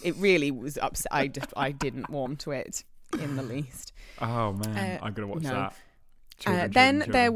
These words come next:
Speaker 1: was Wind in nineteen eighty-seven with Lasty Son in Dein Herz, a sort of eighties Germanic tropical mashup, if that makes sense.
Speaker 2: Wow.
Speaker 1: That doesn't make sense.
Speaker 2: No,
Speaker 1: Does that
Speaker 2: it doesn't.
Speaker 1: make sense?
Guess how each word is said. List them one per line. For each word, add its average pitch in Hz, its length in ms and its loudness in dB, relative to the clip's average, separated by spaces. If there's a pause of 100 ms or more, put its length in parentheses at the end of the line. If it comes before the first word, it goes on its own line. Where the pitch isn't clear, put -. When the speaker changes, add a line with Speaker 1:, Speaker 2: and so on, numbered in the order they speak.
(280)
Speaker 1:
was 214 220 -2
Wind 254 680 4
in 202 180 2
nineteen 180 340 0
eighty-seven 170 580 -2
with 170 140 -2
Lasty 233 560 2
Son 247 400 2
in 202 300 0
Dein 170 220 6
Herz, 190 600 0
a 185 80 0
sort 202 380 0
of 190 120 -2 (580)
eighties 220 920 0 (100)
Germanic 180 720 0 (320)
tropical - 600 -8
mashup, 190 520 -4 (240)
if - 80 -20
that - 160 -4
makes 262 280 -6
sense. 320 320 -6
Speaker 2:
Wow. - 320 0
Speaker 1:
That - 140 2
doesn't - 220 -4
make 180 160 -6
sense. 214 360 -4
Speaker 2:
No, 131 200 2
Speaker 1:
Does 175 100 6
that 175 60 4
Speaker 2:
it - 40 0
doesn't. 160 260 2
Speaker 1:
make 220 80 -2
sense? 339 180 -4